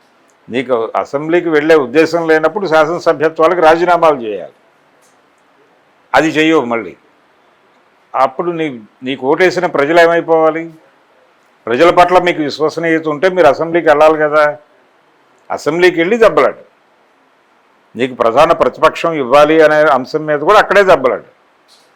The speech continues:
నువ్వు యుద్ధ రంగాన్ని వదిలేసి బయట ఎక్కడో గాలిలో కత్తి తిప్పితే ఎలాగా? అంచేత విజయసాయి రెడ్డికి విశ్వసనీయత ఉందా లేదా అన్న దానికంటే కూడా జగన్మోహన్ రెడ్డికి ప్రజల పట్ల విశ్వసనీయత ఉందా లేదా అనేది చూడాలి.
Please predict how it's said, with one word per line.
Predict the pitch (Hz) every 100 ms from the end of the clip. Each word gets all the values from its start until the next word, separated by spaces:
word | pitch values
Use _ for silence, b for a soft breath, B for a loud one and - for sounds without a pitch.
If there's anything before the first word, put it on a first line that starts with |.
| _ _ _
నువ్వు | 123 127
యుద్ధ | 113 113
రంగాన్ని | 160 175 175 175 175
వదిలేసి | 160 170 170
బయట | 170 143 147
ఎక్కడో | 165 165
గాలిలో | 160 143 156 165
కత్తి | 165 147 151
తిప్పితే | 151 156 147
ఎలాగా? | 151 151 151 170 - _ _ _ _ _ _ _ _ _ _ _ _ _ -
అంచేత | 104 123 151
విజయసాయి | 165 113 113 160 160 165 160
రెడ్డికి | 160 160 156 156
విశ్వసనీయత | 135 151 147 156 160 143
ఉందా | 147 143 151
లేదా | 143 139 143
అన్న | 139 135
దానికంటే | 131 135 123 120 120 117
కూడా | 113 156
జగన్మోహన్ | 135 117 151 165 160 160
రెడ్డికి | 151 160
ప్రజల | 151 139 151
పట్ల | 147 151 147
విశ్వసనీయత | 135 - 143 135 147 139 143 - _ _ _ _ _ _ -
ఉందా | 110 139 160
లేదా | 151 143 147
అనేది | 135 165 160
చూడాలి. | 135 104